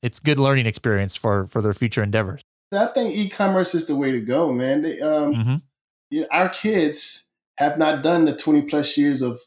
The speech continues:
Speaker 2: of nine-to-fives like we have. So they don't understand. This is a
Speaker 1: Yeah.
Speaker 2: great opportunity.
Speaker 1: Yep. Yep. Absolutely. Now,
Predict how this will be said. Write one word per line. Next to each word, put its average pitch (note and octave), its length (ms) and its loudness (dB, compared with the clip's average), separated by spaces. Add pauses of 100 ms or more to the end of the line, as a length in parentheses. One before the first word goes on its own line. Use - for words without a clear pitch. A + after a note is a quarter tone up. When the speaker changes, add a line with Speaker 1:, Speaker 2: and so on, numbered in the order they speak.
(100)
Speaker 2:
of B2 320 -2 (220)
nine-to-fives C3+ 880 0
like A#2 220 -6
we D3+ 120 2
have. F#2 280 -8 (760)
So B2+ 240 -2
they B2+ 140 2
don't C#3 200 2
understand. B2 560 -4 (600)
This - 220 -6
is B2 160 -4
a A#2 40 -8
Speaker 1:
Yeah. G2+ 140 -2 (100)
Speaker 2:
great D#3 220 0
opportunity. G#2 540 -8 (420)
Speaker 1:
Yep. A#2 240 -2 (600)
Yep. A#2+ 180 -6 (300)
Absolutely. A2+ 500 -4 (600)
Now, D#3+ 280 2